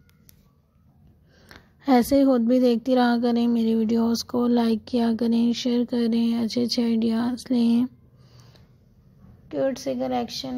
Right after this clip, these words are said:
लें अपने लिए। आपको बहुत amazing से colors दिखाए जा रहे हैं। So friends, मेरे channel से टच में रहने के लिए subscribe कर दें, नीचे लगे हुए बेल icon को press करें।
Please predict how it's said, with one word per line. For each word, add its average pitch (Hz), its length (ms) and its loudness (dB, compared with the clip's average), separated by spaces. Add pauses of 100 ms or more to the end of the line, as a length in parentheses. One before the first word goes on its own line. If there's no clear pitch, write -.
लें 247 180 -6
अपने 247 340 -8
लिए। 247 260 -6
आपको 226 400 -10
बहुत 247 380 -12
amazing 240 500 -2
से 254 140 -8
colors 233 400 -2
दिखाए 247 440 0
जा 233 240 0
रहे 240 160 -6
हैं। 285 300 -14 (1900)
So 320 160 0
friends, 294 320 2
मेरे 277 220 2
channel 269 280 0
से 269 120 -4
टच 269 240 0
में 277 80 -2
रहने 254 380 0
के 247 80 0
लिए 247 160 2
subscribe 247 680 -4
कर 262 220 0
दें, 247 280 0
नीचे 240 260 0
लगे 233 260 -2
हुए 240 240 0
बेल 233 160 0
icon 233 380 -2
को 240 100 -2
press 240 400 -2
करें। 262 460 -2